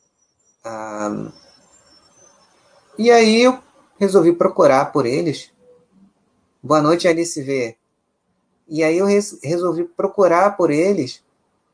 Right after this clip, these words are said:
no LinkedIn também, né? É, é muito legal o, o, o LinkedIn pra você encontrar, é, é,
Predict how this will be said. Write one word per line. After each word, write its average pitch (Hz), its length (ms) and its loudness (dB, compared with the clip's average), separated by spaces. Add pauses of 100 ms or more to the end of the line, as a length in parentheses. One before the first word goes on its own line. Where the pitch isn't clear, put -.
(500)
no 156 680 0
LinkedIn 175 760 -8
também, 113 420 -14 (280)
né? 123 320 -10 (960)
É, 107 640 -4
é 110 40 0
muito 135 260 2
legal 135 840 2 (240)
o, 113 260 -18 (120)
o, 104 440 -14 (220)
o 123 120 -12
LinkedIn 123 600 -8 (540)
pra 113 140 2
você 120 400 0
encontrar, 123 1000 0 (400)
é, 120 720 -8
é, - 120 -8